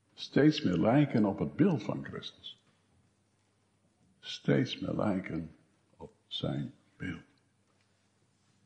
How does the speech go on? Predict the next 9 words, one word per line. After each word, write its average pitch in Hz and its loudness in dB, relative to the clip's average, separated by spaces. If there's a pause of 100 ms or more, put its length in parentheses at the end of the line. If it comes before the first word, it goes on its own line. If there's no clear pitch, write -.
(120)
Hem 98 -2
steeds - -2
meer 101 2
weerspiegelen. 131 -2 (720)
Dat - -14
is - -8
toch 82 -4
het 78 -6
heerlijkste 92 2